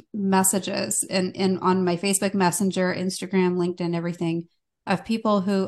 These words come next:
I've never met, just cold messaging me, or people who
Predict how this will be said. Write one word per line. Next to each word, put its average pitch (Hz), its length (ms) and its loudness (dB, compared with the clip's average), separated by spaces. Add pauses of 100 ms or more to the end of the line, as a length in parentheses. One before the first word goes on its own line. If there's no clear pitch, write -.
I've 175 320 -2
never 180 300 0
met, 196 460 2
just - 360 -4 (300)
cold 233 300 0
messaging 170 500 0
me, 160 340 -2 (320)
or 180 160 -2
people 196 400 2
who 185 560 0